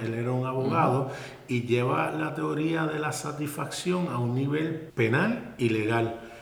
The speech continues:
Speaker 1: La sustitución penal de la expiación es un desarrollo de la Reforma. Los reformadores,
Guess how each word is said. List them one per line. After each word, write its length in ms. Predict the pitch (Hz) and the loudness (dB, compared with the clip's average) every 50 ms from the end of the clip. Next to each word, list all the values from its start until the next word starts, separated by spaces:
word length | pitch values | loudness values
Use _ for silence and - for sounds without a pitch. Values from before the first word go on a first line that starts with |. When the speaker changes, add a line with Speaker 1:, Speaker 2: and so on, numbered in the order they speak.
| - - - | -20 -14 -6
Speaker 1:
La 100 | - 113 | -4 -4
sustitución 840 | 110 - 123 120 123 123 131 117 123 117 107 - - 131 135 139 135 | -2 0 -2 -2 0 0 0 0 0 -2 -4 -2 0 0 0 0 0
penal 760 | 135 160 165 170 175 165 143 131 135 135 135 - - - - - - | -2 -2 0 2 2 2 2 2 0 0 -2 -4 -10 -14 -14 -6 -2
de 100 | 117 113 | 2 2
la 120 | 113 113 | 2 2
expiación 760 | 110 - - 120 113 113 110 - - 151 160 165 151 143 - - - | 2 0 0 0 0 0 0 -2 0 0 2 2 2 0 -2 -4 -2
es 280 | 135 143 139 - - - | -2 0 0 -2 -2 -2
un 160 | 135 123 127 | 0 2 4
desarrollo 580 | 131 135 131 - 156 143 - 185 202 196 180 147 | 4 2 2 0 -2 -2 0 2 2 2 2 2
de 120 | 135 120 | 2 0
la 120 | 113 110 | 0 -2
Reforma. 580 | - 117 98 - - - 120 120 113 98 95 95 - - - - - - - - - | -2 -4 -6 -4 -2 0 0 0 0 -2 -4 -8 -12 -14 -18 -20 -20 -20 -20 -6 0
Los 180 | 120 117 113 | 2 2 4
reformadores, 960 | 113 113 110 - 117 107 107 107 104 104 107 131 156 160 160 120 120 120 - | 4 2 0 0 -2 -4 -2 -2 -2 0 2 2 4 4 4 2 0 -2 -4